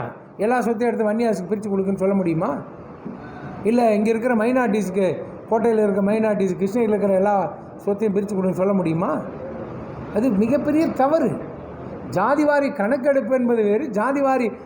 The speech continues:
வருமானத்தை பிரிச்சு கொடுக்க என்பது வேறு, ஜ-, ம-, மத அரசியலை கொண்டு வருவது வேறு, அப்புறம் வாரிசு அரசியலுக்கு வரி போடணுன்றது வேறு.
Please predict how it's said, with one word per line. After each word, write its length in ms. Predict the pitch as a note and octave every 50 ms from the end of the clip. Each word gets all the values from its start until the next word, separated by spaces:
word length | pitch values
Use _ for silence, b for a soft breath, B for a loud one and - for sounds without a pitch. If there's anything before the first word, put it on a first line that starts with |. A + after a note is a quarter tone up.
| B B D3
வருமானத்தை 540 | F3 A3 C4+ D4 D4+ D4+ D4+ D4 A#3+ C4+
பிரிச்சு 260 | A3+ G#3 B3 B3 A#3 A#3
கொடுக்க 240 | G#3+ A#3 A3+ G3 A3
என்பது 320 | G#3+ G3+ G3 F#3+ F#3+ F#3 F3+
வேறு, 220 | F3+ F3 F#3+ B3 D4+ C4+
ஜ-, 240 | G3+ A3 G3+ F3 - B B B B - D3+
ம-, 420 | D#3+ F3+ F3+ F3+ E3 D#3+ D#3 D3 C#3 D3
மத 200 | F3+ G3 A#3 D4 D4
அரசியலை 380 | C4+ B3+ B3 A3 A#3+ A3+ G#3 F3+
கொண்டு 220 | G3 G3+ G3+ G#3+
வருவது 260 | G3+ G3 F#3+ F#3+ F3+ F#3
வேறு, 160 | G3+ A#3+ C#4+ D#4+ - B B B B B B
அப்புறம் 300 | F3 F#3+ G3+ A3 G#3+ F#3
வாரிசு 420 | F#3 G#3 C4+ D4+ D#4+ D#4 B3+ B3+ C4
அரசியலுக்கு 540 | B3 A#3+ A#3 G3+ A#3+ A#3 A#3+ A#3 D4+ D4+ C4+ A3+ F3 - - - - - -
வரி 160 | F#3 A#3+ D4+
போடணுன்றது 500 | B3 B3 C4+ B3 A#3 A#3 A3 G#3 G3+ G3 F#3
வேறு. 140 | F3+ D3